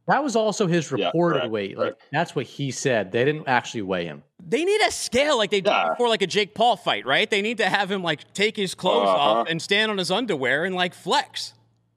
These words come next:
Speaker 2: Well, if, if he had it his way and they did that, which he probably would have done, then he would have reported his real weight.
Speaker 3: Mm.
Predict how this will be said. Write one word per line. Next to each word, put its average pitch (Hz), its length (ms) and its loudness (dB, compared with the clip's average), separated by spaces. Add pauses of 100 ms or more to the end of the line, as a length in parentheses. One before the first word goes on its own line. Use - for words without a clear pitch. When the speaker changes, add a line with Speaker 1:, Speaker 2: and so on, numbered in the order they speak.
(800)
Speaker 2:
Well, 170 240 2
if, 190 180 -2
if 196 200 2
he 214 100 2
had 202 220 4
it 175 80 -2
his 139 280 0
way 202 360 2 (440)
and 143 280 0
they 139 120 4
did 117 320 -2
that, 190 320 2
which 208 200 0
he 156 120 -2
probably 135 480 2
would 120 200 2
have 98 160 0
done, 120 480 0
then 151 180 4
he 156 120 4
would 131 160 2
have 110 100 -4
reported 113 420 0
his 92 120 -6 (120)
real 85 140 0
weight. 80 240 -4 (460)
Speaker 3:
Mm. 101 280 -10